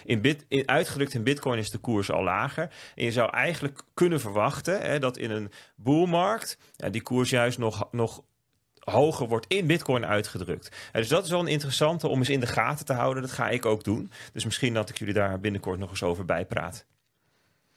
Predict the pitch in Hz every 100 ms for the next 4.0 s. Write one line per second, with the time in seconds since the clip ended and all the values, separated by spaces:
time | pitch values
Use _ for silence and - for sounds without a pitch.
0 | _ - 151 165 170 - 151 120 160 190
1 | 165 170 139 135 156 - 143 147 139 147
2 | 180 - 123 113 - 107 - 110 - 123
3 | 143 151 131 139 139 117 - 127 139 143